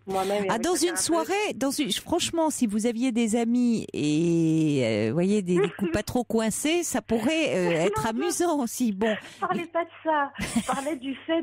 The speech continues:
Speaker 1: de, du gringue, euh, vis-à-vis de
Speaker 2: Ah.
Speaker 1: mon compagnon. Il faut savoir que,
Speaker 2: Oui.
Speaker 1: il faut que je me dise que voilà, Nadia, tu es confiante en toi, tu
Speaker 2: Oui,
Speaker 1: vas avoir
Speaker 2: il faut que vous
Speaker 1: confiance
Speaker 2: vous
Speaker 1: en
Speaker 2: fassiez,
Speaker 1: lui.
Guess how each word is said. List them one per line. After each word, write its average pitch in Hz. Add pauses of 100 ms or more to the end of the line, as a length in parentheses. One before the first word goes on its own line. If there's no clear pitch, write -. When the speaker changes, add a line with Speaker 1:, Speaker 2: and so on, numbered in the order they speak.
Speaker 1:
de, 190
du 196
gringue, 240
euh, 170
vis-à-vis 180
de -
Speaker 2:
Ah. 294
Speaker 1:
mon 220
compagnon. 254
Il 226
faut 247
savoir 262
que, 214
Speaker 2:
Oui. 285 (140)
Speaker 1:
il 269
faut 247
que 226
je 240
me 262
dise 311
que 226
voilà, 180
Nadia, 180 (480)
tu -
es 233
confiante - (380)
en 175 (120)
toi, 302
tu 254
Speaker 2:
Oui, 302
Speaker 1:
vas 302
avoir 302
Speaker 2:
il 277
faut -
que -
vous 285
Speaker 1:
confiance 247
Speaker 2:
vous 277
Speaker 1:
en 262
Speaker 2:
fassiez, 262
Speaker 1:
lui. 320